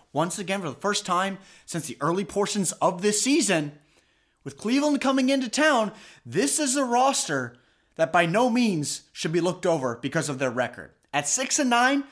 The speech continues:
they've already been eliminated from playoff contention in the A F C. So they're already looking towards warmer weather in the spring, go where they're planning their vacations, where they're gonna be golfing in the next few months.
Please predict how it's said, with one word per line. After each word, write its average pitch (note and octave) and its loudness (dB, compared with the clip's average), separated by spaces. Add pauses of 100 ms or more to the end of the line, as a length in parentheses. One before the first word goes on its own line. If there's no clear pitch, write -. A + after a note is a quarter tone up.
(240)
they've D3 0
already C4+ 4
been C4 2
eliminated G#3+ 0
from G#3 -2
playoff F#3 2
contention G3 -4 (440)
in F3+ 0
the G#3 0
A G3 2
F F#3+ 0
C. C3 -4
So - -10
they're E3 2
already G#3 2
looking G#3 -2
towards F#3+ -2
warmer E3 0
weather F#3+ 2
in F#3+ -2
the G3 -6
spring, F3+ -4 (260)
go C3+ 0
where D#3+ -2
they're F#3 -2
planning F3 -2
their F3+ 2
vacations, F#3 -2
where B2+ -2
they're F#3 0
gonna G3 -2
be G3+ -2
golfing G3+ 4
in D3+ -2
the D3 -2
next C3+ -2
few C#3 -4
months. A#2+ -6